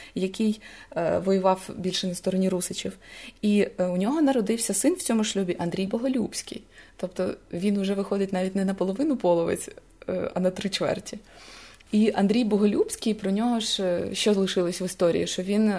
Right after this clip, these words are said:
коли захопив Київ, він його розграбував настільки, що навіть не захотів залишатись там правити. Хто насправді виховує дитину? Зазвичай мати. Вона колискові співає певні, і оцю культурний код передається дуже часто від матері. І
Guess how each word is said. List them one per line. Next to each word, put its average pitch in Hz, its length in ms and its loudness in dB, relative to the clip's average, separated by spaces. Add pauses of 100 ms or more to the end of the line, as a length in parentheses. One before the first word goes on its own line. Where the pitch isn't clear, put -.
(140)
коли 196 220 0
захопив 190 520 0
Київ, 320 480 0
він 196 260 0
його 185 420 2 (240)
розграбував 190 760 2
настільки, 233 500 -2
що - 140 -4
навіть 208 280 0
не 190 100 0
захотів 190 460 -2
залишатись 185 580 -2
там 175 160 -4
правити. - 460 -2 (400)
Хто - 180 2
насправді 196 460 0
виховує 160 420 -2
дитину? - 480 -6
Зазвичай 247 440 -4
мати. - 420 -2
Вона 190 520 -4
колискові 226 480 -2
співає 190 580 -4
певні, 180 400 -2 (260)
і 185 120 -2
оцю 180 200 -8
культурний 190 460 -2
код 262 340 2
передається 185 540 -2
дуже 180 180 -4
часто 185 340 -4
від 175 100 -4
матері. 175 380 -6 (460)
І 170 320 -4